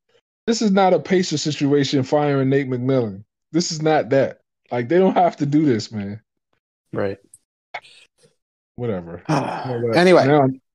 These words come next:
Speaker 1: look, now I'm mad.
Speaker 2: <laughs> Uh, um, I've been crying for the last twenty seconds, so. <clears throat>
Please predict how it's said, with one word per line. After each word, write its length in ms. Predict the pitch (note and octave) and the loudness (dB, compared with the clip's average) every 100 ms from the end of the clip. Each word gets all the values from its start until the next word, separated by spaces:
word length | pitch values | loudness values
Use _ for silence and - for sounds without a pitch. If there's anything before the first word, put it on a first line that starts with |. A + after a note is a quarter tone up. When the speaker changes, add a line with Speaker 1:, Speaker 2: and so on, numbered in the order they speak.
| _ | _
Speaker 1:
look, 180 | D3+ B2+ | 2 4
now 220 | C#3+ E3+ | 4 6
I'm 100 | D3 | 6
mad. 400 | C3+ A#2+ G2+ F2+ - _ _ _ | 6 6 4 0 -10 _ _ _
Speaker 2:
<laughs> 680 | - - C#4 A3+ - F#4 C4 - - - - - _ _ _ _ - _ | -10 2 4 4 2 -4 -4 -12 -20 -20 -20 -20 _ _ _ _ -20 _
Uh, 520 | E3+ E3+ D3+ D3+ - - | 4 6 4 0 -10 -10
um, 260 | D3+ D3 C3+ - - - | -6 -6 -8 -14 -20 -20
I've 300 | - C#3+ C#3 | -10 -6 -6
been 180 | B2 C3 | -4 -6
crying 520 | A#2+ C3 A#2 A2+ A2 | -4 -2 -2 -2 -6
for 140 | A2 A2+ | -6 -4
the 100 | A2+ | -2
last 380 | A2 A2 - - | 0 -2 -4 -6
twenty 260 | A#2+ G2 | -6 -4
seconds, 500 | F#2+ G2+ G2+ F2+ F#2+ | -4 -6 -8 -10 -6
so. 260 | - A2 B2 - - - - - - _ _ _ | -6 -6 -10 -14 -20 -20 -14 -12 -12 _ _ _
<clears throat> 40 | - | -16